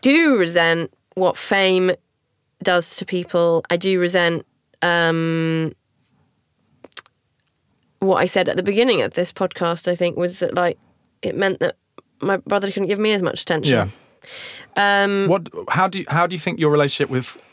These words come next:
Speaker 2: your brother would have been different, would be different now if he hadn't been famous?
Speaker 1: We have a really good relationship now, um, but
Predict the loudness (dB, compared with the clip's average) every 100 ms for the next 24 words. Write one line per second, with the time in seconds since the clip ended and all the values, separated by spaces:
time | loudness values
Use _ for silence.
0 | _ -6 -2 2 2 2 0 -2 -4 -4
1 | -4 -4 -6 -2 -2 0 -2 -2 0 0
2 | 0 -2 -4 -8 _ _ _ -6 -4 -2
3 | -2 -2 -4 -8 -10 -10 -12 -16 _ _
4 | _ -20 _ -10 0 4 4 4 2 2
5 | 2 2 0 -4 -2 0 0 -2 _ -6
6 | 0 0 0 -4 -8 -16 _ -16 -16 _
7 | _ _ _ _ _ 0 0